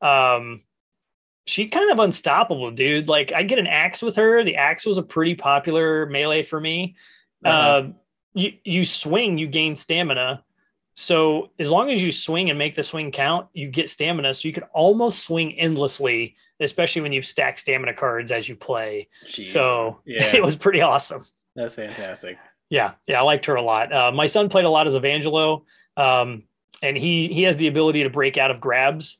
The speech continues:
Speaker 1: um, every sixty seconds. So he has a sixty-second cooldown. If he gets
Speaker 2: Whoa,
Speaker 1: caught,
Speaker 2: that's
Speaker 1: he, he can break out, which is
Speaker 2: real
Speaker 1: nice.
Speaker 2: clutch. Yeah.
Speaker 1: Yep. He has a seventy-five percent breakout speed and a plus twenty-five percent stamina regen. And he also provides a plus five percent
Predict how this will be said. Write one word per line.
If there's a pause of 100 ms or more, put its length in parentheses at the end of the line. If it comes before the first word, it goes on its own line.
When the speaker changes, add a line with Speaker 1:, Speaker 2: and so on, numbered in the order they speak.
Speaker 1:
um,
every
sixty
seconds.
So
he
has
a
sixty-second
cooldown.
If
he
gets
Speaker 2:
Whoa,
Speaker 1:
caught,
Speaker 2:
that's
Speaker 1:
he, (380)
he
can
break
out, (160)
which
is
Speaker 2:
real
Speaker 1:
nice.
Speaker 2:
clutch.
Yeah. (300)
Speaker 1:
Yep.
He
has
a
seventy-five
percent
breakout
speed
and
a
plus
twenty-five
percent
stamina
regen.
And (340)
he
also
provides
a
plus
five
percent